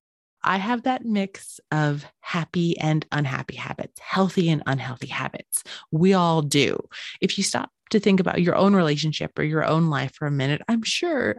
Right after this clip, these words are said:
a few things are gonna come to mind. But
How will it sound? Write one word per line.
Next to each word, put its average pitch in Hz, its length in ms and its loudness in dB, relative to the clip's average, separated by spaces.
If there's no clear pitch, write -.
a 202 100 -4
few 202 220 0
things 190 280 2
are 185 60 -2
gonna 180 180 0
come 151 220 -4
to 165 100 -6
mind. 190 400 -2
But 185 200 0